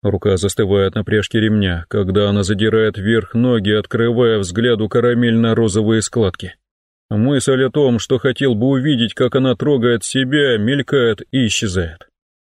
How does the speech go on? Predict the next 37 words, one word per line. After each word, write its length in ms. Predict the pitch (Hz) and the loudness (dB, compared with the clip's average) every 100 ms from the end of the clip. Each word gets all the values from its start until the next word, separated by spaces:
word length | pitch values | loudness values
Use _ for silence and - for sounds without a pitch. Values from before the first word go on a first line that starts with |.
| _ - | _ -8
"Это 220 | 98 95 | -6 -4
всё 160 | 101 107 | -2 0
потом, 600 | 110 - 110 90 82 82 | 0 0 0 0 -4 -8
потому 400 | - 92 101 107 | -10 -4 0 0
что, 180 | 101 113 | 0 -4
к 40 | - | -6
счастью, 500 | - 117 98 - 95 | -2 -2 -2 -2 -2
на 120 | 104 | 0
её 240 | 107 110 | 2 0
тело 300 | 104 123 104 | 0 0 2
у 60 | 95 | 2
меня 240 | 98 101 | 2 0
сегодня 500 | 98 117 107 104 110 | 0 -2 0 0 0
полный 420 | - 117 90 101 | 0 -2 0 0
карт-бланш". 840 | 101 104 90 92 101 85 - - - _ _ _ _ _ _ _ | 0 -2 -2 -2 -2 -2 -4 -10 -12 _ _ _ _ _ _ _
Брюки 380 | 113 147 175 147 | -4 0 0 0
валятся 480 | 135 151 131 120 135 | 0 2 2 0 0
на 160 | 123 98 | 0 -2
пол, 260 | 87 78 - | -6 -10 -10
и 140 | 104 98 | -4 0
до 120 | 104 | 2
того, 280 | 117 110 101 | 2 2 0
как 180 | 101 | 0
я 80 | 113 | 0
успеваю 540 | 107 - 127 131 120 117 | 0 0 0 2 2 2
лечь 220 | 127 - | 0 0
на 80 | 117 | 2
неё 220 | 123 131 | 2 2
сверху, 500 | - 170 120 127 113 | 2 0 2 0 0
Яна 440 | 92 113 156 139 | 0 0 2 0
приподнимается 920 | 120 135 143 139 156 170 147 127 - | 0 0 0 0 0 0 0 0 0
на 120 | 135 143 | 0 2
локтях 480 | 143 - 175 147 | 0 0 0 2
и 80 | 151 | 0
смотрит 460 | 147 165 143 117 113 | -2 0 0 0 2
на 60 | |
меня. 320 | 107 98 85 | 2 2 -2